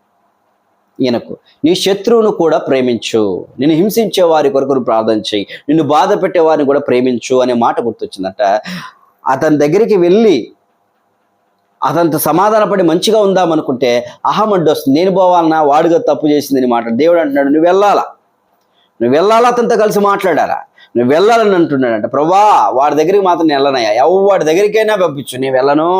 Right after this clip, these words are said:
అంటున్నాడంట. "రేయ్, వెళ్ళాలా, వెళ్ళాలా, వెళ్ళాలా, వెళ్ళాలని" దేవుడు మాట్లాడుతున్న మాటలు కనబడుతున్నాయి. సరే, వెళ్ళి అతన్ని చెయ్యేశాడంట, ఇట్లా భుజం మీద చెయ్యగానే తిరిగి చూడగానే స్టన్ అయిపోయినాడు.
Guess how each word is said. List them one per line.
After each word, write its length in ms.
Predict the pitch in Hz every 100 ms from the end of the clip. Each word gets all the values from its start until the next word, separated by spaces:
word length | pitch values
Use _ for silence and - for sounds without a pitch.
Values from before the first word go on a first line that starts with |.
| 175 110 - _ -
అంటున్నాడంట. 400 | 110 107 82 - _ _ _ _ _ _ _ _ _ _ _ _ _ _ _ _ _ - - -
"రేయ్, 260 | 147 190 - - -
వెళ్ళాలా, 520 | 117 135 147 139 92
వెళ్ళాలా, 440 | 98 110 117 104
వెళ్ళాలా, 420 | 85 90 104 92
వెళ్ళాలని" 640 | 87 90 85 87 71 95 107 _ - _ 98
దేవుడు 320 | 117 123 120
మాట్లాడుతున్న 540 | 113 107 104 98 101
మాటలు 260 | 98 98 95
కనబడుతున్నాయి. 460 | 92 87 - 67 - -
సరే, 540 | - 165 185 208 - - _ _ -
వెళ్ళి 340 | 131 147 185 175
అతన్ని 500 | 143 139 135 131 196
చెయ్యేశాడంట, 840 | - 165 185 180 135 107 90 78
ఇట్లా 220 | 76 - - _ -
భుజం 260 | 107 117 113
మీద 140 | 87 85 - - - -
చెయ్యగానే 380 | 131 135 123 113
తిరిగి 280 | 113 156 190
చూడగానే 340 | 165 147 143
స్టన్ 300 | 143 160 170
అయిపోయినాడు. 440 | 190 143 135 110